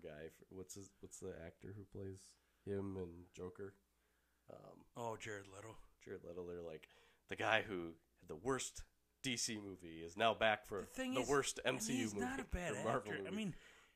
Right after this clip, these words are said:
Speaker 2: and he's been in some, I, there's roles that I didn't even realize were him. He's a
Speaker 1: Yeah.
Speaker 2: really good actor. It's not his fault if a movie sucks, but they will put it on the lead actor, obviously, you know?
Speaker 1: Right.
Speaker 2: Yeah.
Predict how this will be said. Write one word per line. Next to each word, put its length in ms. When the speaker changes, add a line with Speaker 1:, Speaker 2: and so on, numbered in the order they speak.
Speaker 2:
and 100
he's 160
been 180
in 100
some, 400
I, 100
there's 220
roles 360
that 120
I 200
didn't 200
even 180
realize 380
were 100
him. 260
He's 400
a 100
Speaker 1:
Yeah. 140
Speaker 2:
really 240
good 220
actor. 460
It's 200
not 200
his 240
fault 320
if 80
a 40
movie 320
sucks, 380
but 120
they 120
will 200
put 220
it 80
on 200
the 60
lead 200
actor, 260
obviously, 380
you 120
know? 180
Speaker 1:
Right. 280
Speaker 2:
Yeah. 160